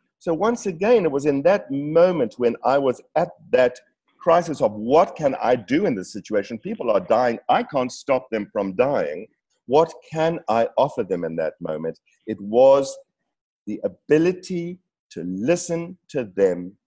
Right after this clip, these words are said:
and invite them to tell their stories. That's what made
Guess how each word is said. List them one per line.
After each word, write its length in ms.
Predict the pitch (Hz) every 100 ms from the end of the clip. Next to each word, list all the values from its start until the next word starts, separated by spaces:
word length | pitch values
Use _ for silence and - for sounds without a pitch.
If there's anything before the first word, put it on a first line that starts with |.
| _ -
and 140 | 104
invite 640 | - 98 - 113 127 139 -
them 200 | 127 131
to 120 | 120
tell 320 | 92 - 98
their 200 | 87 87
stories. 600 | 85 - 98 85 71 69 _ 80
That's 400 | 117 131 - -
what 260 | 101 104 -
made 320 | 92 87 85